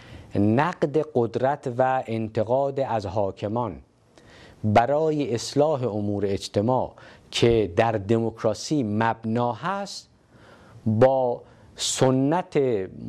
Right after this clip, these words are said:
مسلمانان هم سازگاری داره، با سنت حکومتی مسلمانان در دوران اولیه اسلامی هم همخوانی داره.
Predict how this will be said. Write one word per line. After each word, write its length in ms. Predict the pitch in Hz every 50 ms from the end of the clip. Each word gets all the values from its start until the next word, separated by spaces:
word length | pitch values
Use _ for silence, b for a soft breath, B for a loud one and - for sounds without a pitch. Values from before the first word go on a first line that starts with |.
| 113
مسلمانان 840 | 117 120 117 - 143 131 131 131 127 127 131 135 135 147 185 226 220
هم 460 | 180 160 156 151 151 151 156 156 160 - _ _ _
سازگاری 800 | - - - - 127 113 110 104 107 107 98 107 104 104 104 113 113
داره، 380 | - 95 87 82 78 76 - - B B B B B B -
با 140 | 123 127 123
سنت 500 | - - - 139 131 131 139 165 190 190 -
حکومتی 960 | 143 113 127 127 - - 135 131 127 131 131 131 - - - 214 214 208 202
مسلمانان 880 | 196 185 170 147 - 165 160 160 160 160 151 147 147 147 143 139 139 131
در 160 | 127 127 127
دوران 520 | 123 120 123 131 127 127 139 147 180 196
اولیه 720 | 208 196 175 160 156 147 151 143 147 143 139 139 139 131
اسلامی 460 | 127 - - - 127 120 120 120 123 117
هم 280 | 113 123 123 123 120 117 B B B B B
همخوانی 760 | - - 120 110 104 98 - - 113 107 107 110 123 127 113
داره. 300 | 107 95 87 82 80